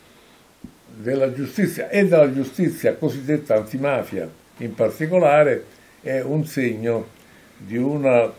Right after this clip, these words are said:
tendenza al comeinismo che c'è purtroppo nei nostri ambienti giudiziari e quelli siciliani in particolare.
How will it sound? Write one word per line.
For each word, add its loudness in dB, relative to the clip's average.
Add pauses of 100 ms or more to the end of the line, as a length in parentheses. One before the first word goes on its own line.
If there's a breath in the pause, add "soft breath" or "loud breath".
(280)
tendenza 0
al 0
comeinismo 0 (1200 soft breath)
che -6
c'è -2 (160)
purtroppo 0 (480)
nei -4
nostri -4
ambienti -6 (480 soft breath)
giudiziari -4 (500 soft breath)
e -12
quelli -8
siciliani -8
in -12
particolare. -8